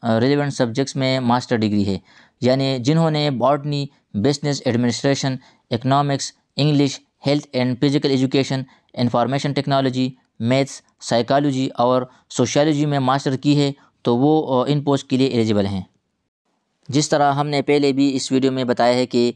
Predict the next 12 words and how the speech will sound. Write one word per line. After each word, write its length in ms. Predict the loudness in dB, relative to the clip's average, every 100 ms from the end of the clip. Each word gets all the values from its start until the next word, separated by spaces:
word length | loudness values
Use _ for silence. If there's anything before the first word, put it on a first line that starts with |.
| _
इन 220 | -2 0 0
सब्जेक्ट 440 | 0 0 -2 0
के 140 | 0
रिलेवेंट 380 | 2 2 2 -2
इक्विवेलेंस 440 | -4 0 0 -2 -2
रखने 280 | -4 0 0
वाले 240 | 2 0
भी 180 | 0 0
अप्लाई 260 | 0 0 0
कर 100 | -2
सकते 320 | -4 -4 -2
हैं। 160 | -2